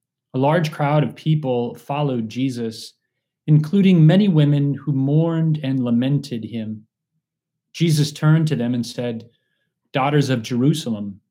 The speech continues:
do not weep for me. Weep instead for yourselves and for your children. For indeed the days are coming when people will say,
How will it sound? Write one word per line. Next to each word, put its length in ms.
do 100
not 240
weep 260
for 200
me. 260
Weep 200
instead 540
for 80
yourselves 680
and 160
for 80
your 160
children. 680
For 120
indeed 380
the 80
days 360
are 100
coming 560
when 220
people 360
will 200
say, 600